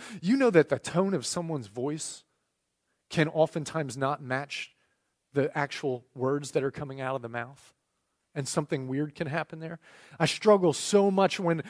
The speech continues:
I'm in a place of frustration with my children. If,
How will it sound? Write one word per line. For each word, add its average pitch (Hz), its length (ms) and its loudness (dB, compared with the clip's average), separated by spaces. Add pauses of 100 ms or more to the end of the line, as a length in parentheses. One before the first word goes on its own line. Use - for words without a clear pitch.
(180)
I'm 175 140 6
in 170 80 6
a 143 40 6
place - 320 4
of 147 80 -4
frustration 165 800 0
with 165 200 -6
my 135 100 -2
children. 165 600 -4 (680)
If, 180 240 4